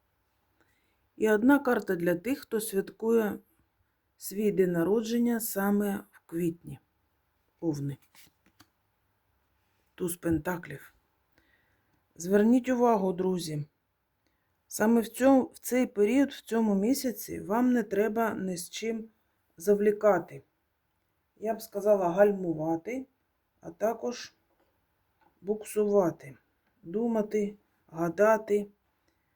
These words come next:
бути невпевненим. Саме ця карта, старший аркан Вісельник, показує, е, що вам цього не можна робити.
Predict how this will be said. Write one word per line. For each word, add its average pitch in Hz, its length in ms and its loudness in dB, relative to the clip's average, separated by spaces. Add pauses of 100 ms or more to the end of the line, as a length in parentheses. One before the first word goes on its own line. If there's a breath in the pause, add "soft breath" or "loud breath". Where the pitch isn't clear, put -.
(320)
бути 202 320 0
невпевненим. 196 960 0 (680)
Саме 226 340 0
ця 240 240 0
карта, 202 380 0
старший 196 440 0
аркан 180 400 -4
Вісельник, 240 640 -2
показує, 202 760 0 (720)
е, 165 180 -4
що 185 440 0
вам 208 640 0
цього 202 300 2
не 190 120 2
можна 196 420 0
робити. 165 520 -6